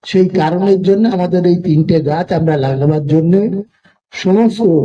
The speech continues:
যখন বাড়ির আমরা প্ল্যান দিই পুরসভা থেকে, তখন কিন্তু এটা দেয়া হয়।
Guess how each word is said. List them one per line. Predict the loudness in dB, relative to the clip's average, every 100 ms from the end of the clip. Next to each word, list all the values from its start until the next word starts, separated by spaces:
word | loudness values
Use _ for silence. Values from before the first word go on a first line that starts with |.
| 0
যখন | 0 0 0 0
বাড়ির | 0 0 2
আমরা | 0 0 -2
প্ল্যান | 0 -2 0 0
দিই | 4 4 4 0 -10 -20 -20 _ _ -2
পুরসভা | 0 2 0 0 0
থেকে, | -2 -2 -2 -2
তখন | -2 -2 -2 -2
কিন্তু | -4 -2
এটা | 0 0 -2 -6 _ _ _ -16
দেয়া | -4 0 0 -2
হয়। | -4 -8